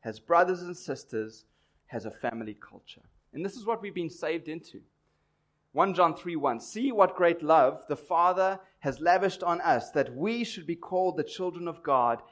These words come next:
and that is what we are." And Paul's, like, double emphasizing that point. We're the children of God,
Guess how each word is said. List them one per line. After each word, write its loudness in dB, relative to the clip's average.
and -2
that 4
is 0
what 2
we -4
are." -2
And -20
Paul's, 0
like, 2
double 6
emphasizing 0
that -2
point. -8
We're -8
the -6
children 2
of 0
God, 2